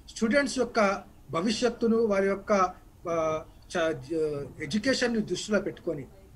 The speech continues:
ఒక జి-, ఒక సంవత్సరాన్ని waste కాకుండా తీసుకోవాల్సిన జాగ్రత్తలు తీసుకొని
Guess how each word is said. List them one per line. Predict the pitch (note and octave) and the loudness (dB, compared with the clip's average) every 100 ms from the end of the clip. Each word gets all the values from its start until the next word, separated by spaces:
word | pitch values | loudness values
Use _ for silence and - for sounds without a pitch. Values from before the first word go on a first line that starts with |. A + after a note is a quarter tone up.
| - - | -20 -6
ఒక | F3+ | -6
జి-, | B2 B2 - | -4 -8 -10
ఒక | E3 F3 | -4 -4
సంవత్సరాన్ని | E3 D#3+ F#3+ G#3+ A#3 A#3 | -4 -4 -4 -2 0 0
waste | G3+ F#3+ G#3 - | 2 2 0 -4
కాకుండా | E3+ - E3 E3+ D#3 - - - - - | -6 -6 -6 -4 -4 -8 -20 -20 -20 -6
తీసుకోవాల్సిన | - G#3 A3+ A3 G#3+ | -2 0 0 0 0
జాగ్రత్తలు | D3+ D#3+ F3+ F#3+ | 0 -2 0 -2
తీసుకొని | F#3 E3+ - F3+ D#3+ D3 | -4 -8 -4 -4 -4 -6